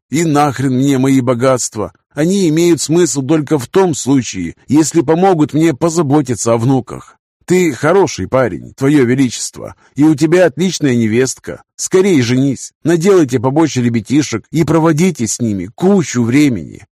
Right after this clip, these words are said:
И тогда поймёшь, что такое счастье. Я намерен поехать на Порто-Россо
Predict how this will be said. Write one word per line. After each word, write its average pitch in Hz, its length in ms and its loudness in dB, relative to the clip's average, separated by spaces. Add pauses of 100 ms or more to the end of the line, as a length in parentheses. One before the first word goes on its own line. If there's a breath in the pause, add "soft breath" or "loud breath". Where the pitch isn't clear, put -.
(140)
И 143 120 2
тогда 151 480 2
поймёшь, 147 600 0
что - 420 -2
такое 156 460 0
счастье. - 720 -4 (280)
Я 175 320 2
намерен 160 480 2
поехать 143 460 2
на 143 120 -2
Порто-Россо 151 800 0